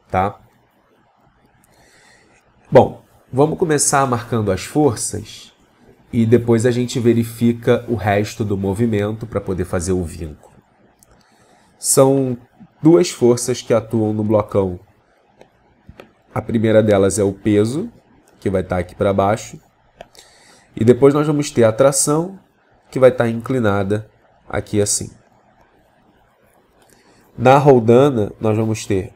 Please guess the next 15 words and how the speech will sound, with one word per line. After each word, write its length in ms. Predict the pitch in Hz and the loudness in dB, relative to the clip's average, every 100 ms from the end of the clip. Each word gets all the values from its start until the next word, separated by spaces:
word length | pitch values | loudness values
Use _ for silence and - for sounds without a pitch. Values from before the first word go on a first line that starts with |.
| - | 0
essa 280 | 110 - | 0 0
tração 600 | 131 113 107 123 135 190 240 _ _ _ _ _ _ _ _ - | -2 -2 -2 0 2 0 -6 _ _ _ _ _ _ _ _ -4
e 140 | 101 | 2
essa 260 | 101 - 110 | 2 0 -4
tração 440 | 117 110 - 107 | -2 -2 -2 -4
aqui. 260 | 120 117 110 _ _ _ _ _ _ - | -4 -8 -16 _ _ _ _ _ _ -8
Todas 240 | 170 170 | -2 0
de 80 | 151 | 0
verde 360 | 120 120 127 127 | 2 2 2 -4
são 380 | - 117 107 101 | -6 -4 -4 -6
os 140 | 95 | -6
mesmos 640 | 98 95 98 90 - - _ _ _ | -6 -6 -6 -12 -14 -20 _ _ _
valores 440 | 104 92 87 87 | -6 -4 -4 -8
de 80 | 85 | -10
força. 540 | - - - - - | -14 -16 -14 -14 -16